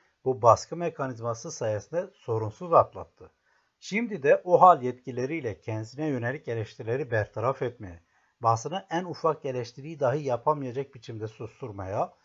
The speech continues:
muhalefeti tehdit etmeye çalışıyor.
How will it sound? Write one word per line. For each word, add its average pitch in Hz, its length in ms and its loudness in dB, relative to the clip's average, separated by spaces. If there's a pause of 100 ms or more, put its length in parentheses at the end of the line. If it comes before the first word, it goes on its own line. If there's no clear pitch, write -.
(260)
muhalefeti 131 680 4
tehdit 135 420 -10
etmeye 95 320 -10
çalışıyor. 87 520 -18